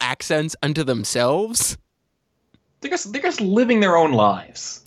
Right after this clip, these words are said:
Speaker 1: It really is, like, and everything is, like, glancing off of, like, Welsh <laughs> or something.
Speaker 2: <laughs>
Speaker 1: I don't know what it is. It's, like, all the tangents, like, to the curve of, <laughs> you know,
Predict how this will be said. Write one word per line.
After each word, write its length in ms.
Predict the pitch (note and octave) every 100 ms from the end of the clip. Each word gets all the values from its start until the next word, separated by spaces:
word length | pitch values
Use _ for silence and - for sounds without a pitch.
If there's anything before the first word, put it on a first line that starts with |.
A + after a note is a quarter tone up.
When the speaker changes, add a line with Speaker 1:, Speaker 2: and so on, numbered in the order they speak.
| -
Speaker 1:
It 140 | G3
really 480 | E3+ F#3+ C#4 C4+ A#3+ E3+
is, 360 | A3 E3 A#2+
like, 280 | D3+ D3 - - - - _ -
and 180 | F3 F3
everything 640 | F#3 G#3+ A3+ A#3+ - A3+ G3+
is, 240 | E3 D3+
like, 300 | D#3 A2+ G#2
glancing 800 | A#2+ A#2+ C3+ D#3 E3 F3+ E3+ D#3 -
off 360 | A2 A#2 C3+ -
of, 160 | C3+
like, 260 | A#2 A#2+ G#2+
Welsh 560 | G#2+ G2+ D3 D#3 - - -
<laughs> 60 |
or 140 | - - -
something. 540 | - - - E3 F#4 G#4 G#4
Speaker 2:
<laughs> 180 | -
Speaker 1:
I 80 | A#3+
don't 180 | C4 D4+
know 120 | B3
what 140 | B3+ A#3+
it 160 | G3
is. 180 | F3+ F#3+
It's, 440 | A3 F#4+ F4+ A3 G3+
like, 120 | A3+
all 240 | F#3+ G3+ A#3+
the 140 | F4+
tangents, 880 | - - - F3+ G3 D#3+ G#3 D4 - - - -
like, 400 | F3+ B2+ - - - _
to 140 | - G3+
the 160 | F#3+
curve 680 | - - D#3 D#3+ E3 E3 D3+ -
of, 640 | C#3 C3+ C3+ C3+ C3 B2 -
<laughs> 80 | -
you 240 | G#3+ G3
know, 320 | D#3 C3+ D#3